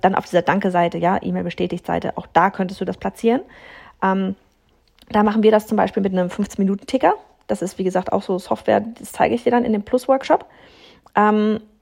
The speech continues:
oder eben auch auf deiner Willkommenssequenz, ja, mit der du dann deine neuen Leser und Leserinnen begrüßt. Und wichtig, so eine Will-, es heißt Willkommenssequenz, weil es ist nicht eine einzige E-Mail.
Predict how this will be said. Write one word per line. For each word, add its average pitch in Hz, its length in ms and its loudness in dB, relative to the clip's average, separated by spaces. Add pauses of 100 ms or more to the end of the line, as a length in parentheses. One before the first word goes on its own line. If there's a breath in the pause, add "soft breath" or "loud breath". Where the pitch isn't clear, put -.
(120)
oder 254 520 6
eben 240 240 2
auch 226 340 4
auf 220 220 4
deiner 226 180 2
Willkommenssequenz, 226 920 -4
ja, 190 160 4
mit 240 100 2
der 202 140 4
du 196 80 4
dann 202 100 4
deine 196 220 2
neuen 196 180 2
Leser 202 240 4
und 190 80 0
Leserinnen 202 400 2
begrüßt. - 480 -8 (1000)
Und 196 100 -4
wichtig, 247 340 2
so 226 100 2
eine 220 140 6
Will-, 202 180 8
es 196 140 -2
heißt 233 220 4
Willkommenssequenz, 240 1200 2 (320 loud breath)
weil 226 80 -4
es 208 120 -6
ist 214 120 -2
nicht 247 200 2
eine 208 300 2
einzige 202 360 -2
E-Mail. 214 480 0